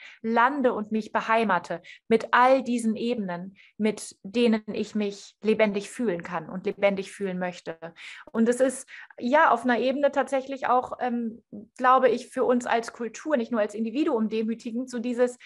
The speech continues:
hm, okay, also Dinge wie Bewegung und Dinge wie bewusstes Atmen und Dinge wie genussvoll essen,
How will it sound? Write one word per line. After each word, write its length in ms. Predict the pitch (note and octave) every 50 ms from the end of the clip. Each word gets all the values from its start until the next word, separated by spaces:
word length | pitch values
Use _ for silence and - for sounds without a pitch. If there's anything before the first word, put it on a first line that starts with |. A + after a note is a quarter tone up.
| - - - _ _ _ _ _ _ _ -
hm, 440 | F4+ F#4 E4+ C#4+ B3 A3 G#3+ G3 - -
okay, 480 | - B3+ B3+ - - D#4 C#4+ D4 C4+ -
also 180 | - A3+ B3
Dinge 240 | A#3+ C4+ C4 C4 B3+
wie 80 | B3 C4
Bewegung 640 | A#3 B3+ A#3 C4 D4+ D4 D4+ - C4 A#3 A#3 A3+
und 180 | - A#3 A#3+ A3
Dinge 240 | A#3+ A#3+ A3+ A3+ G#3+
wie 100 | A#3 A#3
bewusstes 500 | A3 A3+ A3 B3 B3 B3 - B3+ B3+ -
Atmen 480 | - C4+ C#4 C#4+ C#4+ - A3+ G#3+ A3
und 160 | G#3+ A3+ G#3+ A3+
Dinge 240 | A#3+ A#3+ A#3 A3+
wie 340 | G#3+ A#3 A#3 A#3 A#3+ A#3 A#3 - - - - _
genussvoll 460 | - B3+ C4 C4+ C4 C4 - C4+ B3+
essen, 500 | - - D4+ D4 D4 B3 A#3+ A#3+ A#3+ A#3+